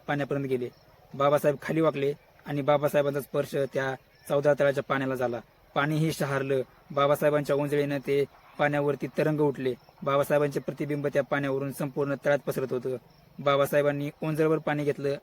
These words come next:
आणि उभे राहत सर्वांकडे पाहून ते पाणी प्राशन केलं. तो क्षण, ती घटना या देशाच्याच नव्हे तर जगाच्या इतिहासात सुवर्णाक्षरांनी कोरली गेली. बाबासाहेबांच्या सोबत आलेल्या अनुयायांनीही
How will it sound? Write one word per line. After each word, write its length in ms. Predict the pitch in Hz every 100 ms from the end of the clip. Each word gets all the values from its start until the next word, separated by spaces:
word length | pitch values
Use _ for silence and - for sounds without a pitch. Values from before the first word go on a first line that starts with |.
| -
आणि 160 | 147 147
उभे 180 | 151 151
राहत 140 | 143 - - -
सर्वांकडे 400 | 151 151 156 151
पाहून 280 | 143 139
ते 360 | 170 - - 156
पाणी 320 | - 147 147
प्राशन 360 | 143 147 - 139
केलं. 220 | 127 123 - _ _ _ _
तो 100 | -
क्षण, 300 | 143 - 165 160 _ -
ती 60 | 147
घटना 280 | 143 151
या 100 | 147
देशाच्याच 460 | 143 147 151 156 147
नव्हे 260 | 147 143 127
तर 160 | -
जगाच्या 420 | 127 143 151 147
इतिहासात 400 | 147 135 143 143 135 - _ -
सुवर्णाक्षरांनी 600 | 151 147 147 - 147 143
कोरली 280 | 131 143 127
गेली. 200 | 123 120 - _ _ _ _ _ _ _ _ -
बाबासाहेबांच्या 580 | 156 156 160 151 151 151
सोबत 300 | 170 151 151
आलेल्या 300 | 147 147 147
अनुयायांनीही 760 | 151 151 147 147 147 147 151